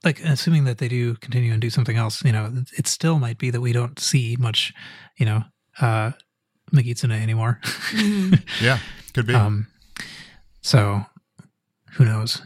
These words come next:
Speaker 1: Yeah. And I guess the, the other thing about the business sense, uh, uh, angle is that there's always a risk with, um,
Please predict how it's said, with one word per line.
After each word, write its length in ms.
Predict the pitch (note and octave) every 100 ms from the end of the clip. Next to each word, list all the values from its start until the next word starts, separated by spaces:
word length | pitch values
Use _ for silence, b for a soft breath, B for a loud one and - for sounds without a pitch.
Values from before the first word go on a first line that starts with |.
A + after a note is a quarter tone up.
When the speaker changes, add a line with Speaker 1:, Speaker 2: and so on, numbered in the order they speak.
| -
Speaker 1:
Yeah. 220 | B2 A#2+
And 120 | F#3 E3
I 140 | E3
guess 180 | E3+ -
the, 160 | F3+
the 160 | E3+ E3+
other 140 | E3 D3
thing 120 | C#3
about 120 | A2+
the 60 | B2+
business 260 | B2+ B2
sense, 360 | - A2+ - - -
uh, 80 | C#3+ - -
uh, 100 | - _ -
angle 260 | C#3+ B2+ B2
is 100 | -
that 160 | D#3
there's 140 | D3+ E3
always 220 | G3+ D3+
a 60 |
risk 380 | A#2+ B2 A#2 - - - _
with, 340 | - A#2 A2 -
um, 380 | C3+ A2+ A2 A2+